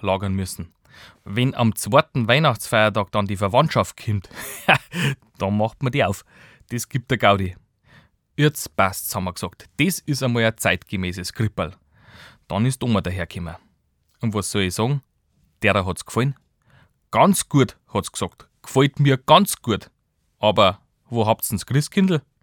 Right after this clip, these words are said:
Ja, mei Oma, haben wir mir gesagt. Das hat in dem ganzen Chaos ja wirklich keinen Platz mehr. Das siehst du ja wohl selber.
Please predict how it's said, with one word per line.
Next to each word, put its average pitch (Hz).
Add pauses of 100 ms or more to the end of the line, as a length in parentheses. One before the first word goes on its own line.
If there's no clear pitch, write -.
(720)
Ja, 117
mei 107
Oma, 104 (100)
haben 101
wir 95
mir 101
gesagt. - (120)
Das 170
hat 135
in 123
dem 110
ganzen 123
Chaos 110
ja 98
wirklich 120
keinen 107
Platz 90
mehr. 90
Das -
siehst -
du 113
ja 98
wohl 104
selber. 98